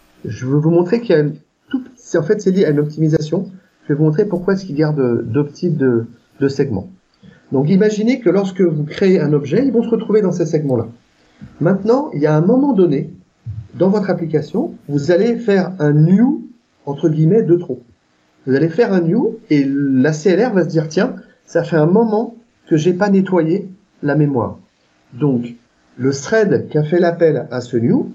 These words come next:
il va déclencher une garbage collection. Donc, première chose à bien comprendre, les garbage collections ne sont jamais déclenchées à l'insu de votre plein gré. C'est-à-dire qu'il n'y a pas un petit thread derrière qui régulièrement nettoie la mémoire.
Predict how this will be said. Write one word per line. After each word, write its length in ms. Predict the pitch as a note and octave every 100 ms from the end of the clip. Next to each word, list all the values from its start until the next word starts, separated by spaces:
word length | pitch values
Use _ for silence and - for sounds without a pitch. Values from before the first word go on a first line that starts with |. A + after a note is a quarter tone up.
| -
il 100 | D3
va 120 | C#3+
déclencher 840 | B2+ - C#4 - A3 G3+ A3 B3 -
une 140 | F3+ F#3+
garbage 360 | F#3+ E3+ E3+
collection. 360 | E3+ D3+ D3+ -
Donc, 220 | A#2+ A#2
première 360 | - A#3+ B3 B3
chose 320 | - G#3 F3 - - -
à 120 | C3+
bien 240 | A#2 F3 A3+
comprendre, 640 | G3+ - C3+ G#3+ D3 G#2 - _ - _
les 160 | B2 B2
garbage 460 | C#3+ G3 A3 A3+ -
collections 500 | F#3 F3 - D#3 - - _ _ C3
ne 120 | D3
sont 220 | D3 F3
jamais 340 | D3+ G#3+ B3+
déclenchées 500 | A#3 G3+ G3 F#3+ -
à 60 | G#3
l'insu 260 | F3+ F3+ F#3
de 40 |
votre 220 | D#3+ D#3+
plein 220 | D3+ C#3
gré. 140 | B2 G#2 - _ _ _ _
C'est-à-dire 280 | D3+ F#3+ G3+
qu'il 100 | -
n'y 60 |
a 40 | -
pas 120 | C4+
un 80 | B3+
petit 200 | - F#3+
thread 260 | - G#3
derrière 540 | E3+ D#3 C#3 G3+ F#3+ - - _ -
qui 180 | E3
régulièrement 640 | D#3 G3+ A#3 G#3+ G#3+ G3 A3+
nettoie 260 | G3 F#3+ F3+
la 80 |
mémoire. 320 | D3 C3 G#2+